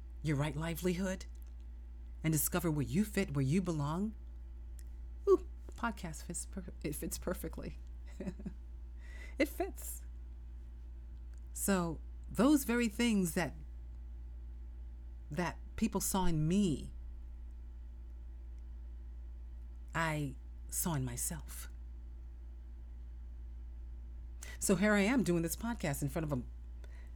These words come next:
million plus people, or millions of people, not plus people, millions of people. <laughs> And I'm loving it. I have no, I'm not shying away from it.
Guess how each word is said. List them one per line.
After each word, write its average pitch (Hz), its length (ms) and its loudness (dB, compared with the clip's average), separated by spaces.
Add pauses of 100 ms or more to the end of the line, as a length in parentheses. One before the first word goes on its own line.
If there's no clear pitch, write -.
(120)
million 208 380 10
plus 214 260 4
people, 147 380 2
or 131 60 8
millions 196 360 10
of 139 80 2
people, 156 360 2
not 143 180 -4
plus - 220 -2
people, 180 300 -2
millions 180 340 6
of 143 60 -2
people. 185 300 -2 (400)
<laughs> 240 60 -4 (2000)
And 156 120 6
I'm 294 140 10
loving 185 300 10
it. - 120 -4 (680)
I 233 140 10
have 285 140 10
no, 175 180 8
I'm 254 100 8
not 339 120 6
shying 170 340 4
away 165 220 8
from 190 180 4
it. 226 180 6